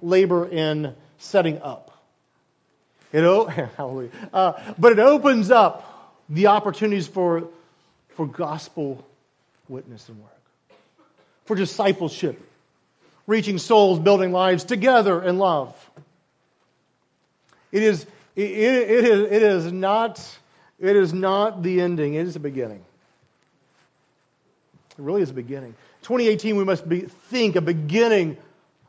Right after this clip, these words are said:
a new year, a new opportunity. And maybe twenty seventeen and sixteen weren't so great in this area, but we have a new year in which we are to serve God and to love God. It's a beginning. It's not an ending.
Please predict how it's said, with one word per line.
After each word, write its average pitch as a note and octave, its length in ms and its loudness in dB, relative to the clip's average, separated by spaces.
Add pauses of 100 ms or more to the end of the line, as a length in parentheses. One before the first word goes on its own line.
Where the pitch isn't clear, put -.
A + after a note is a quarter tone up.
a F#3 120 2
new G3+ 320 -2
year, G#3 420 0
a F3+ 60 0
new G#3+ 320 0
opportunity. G3 840 -2 (220)
And G#3+ 140 -4
maybe B3+ 200 0
twenty A3+ 240 -2
seventeen G#3 520 -2
and G3 100 -4
sixteen G#3+ 360 -4
weren't G#3 180 -2
so G3+ 160 -2
great F3 420 0
in D#3 100 -6
this D3+ 160 -6
area, C#3+ 320 -4 (300)
but F#3+ 80 2
we F3+ 120 4
have E3+ 140 2
a E3 60 -2
new F3 380 -2
year C#3 640 -10
in C3 100 -16
which C3 200 -14
we D3+ 140 -8
are B2+ 80 -10
to - 100 -20
serve A#2+ 400 -18
God A#2+ 300 -14
and A#2 100 -20
to A#2 80 -18
love A#2 300 -18
God. - 260 -20 (840)
It's D#3 160 -14
a - 20 -10
beginning. C3+ 540 -12 (560)
It's - 120 -20
not C3+ 140 -12
an B2+ 80 -12
ending. B2+ 380 -8